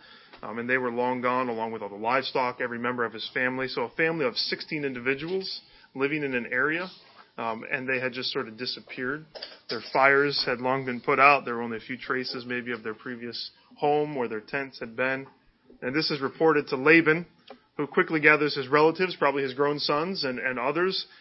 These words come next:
and they head into the desert after them. You say, "Where is Laban gonna go? How's he know which direction that Jacob went?" Well, he knows because Jacob has told him pr-, in prior years that he's ready to head back to his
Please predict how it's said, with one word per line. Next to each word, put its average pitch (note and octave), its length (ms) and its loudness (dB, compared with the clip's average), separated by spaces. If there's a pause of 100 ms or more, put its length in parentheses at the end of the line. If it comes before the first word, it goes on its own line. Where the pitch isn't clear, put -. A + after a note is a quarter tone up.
(160)
and C3 180 2
they C3 100 6
head E3 200 4
into D#3 200 0
the B2 120 -2
desert C#3 460 4
after C#3 380 4
them. G2+ 300 -12 (1500)
You C#3+ 280 -8
say, D3 240 6
"Where D3 340 8
is C3+ 180 2
Laban C#3+ 340 0
gonna C3 180 -2
go? C3+ 160 2
How's C3 200 2
he C3 60 -4
know C3 140 -2
which B2 240 -4
direction B2 720 -4
that G#2+ 160 -10
Jacob A2 340 -10
went?" C3 260 0
Well, B2+ 140 -2
he C3 80 -2
knows E3 300 2
because C3+ 560 -2
Jacob C#3+ 360 2 (440)
has C3+ 180 0
told E3 260 6
him C#3 200 0
pr-, E3+ 140 -12
in D3 200 -6
prior E3+ 300 6
years C#3+ 240 2
that C#3 100 0
he's C3+ 160 -4
ready C#3 220 2
to B2+ 80 -2
head C3 160 0
back B2 160 0
to B2 80 -10
his A2+ 120 -10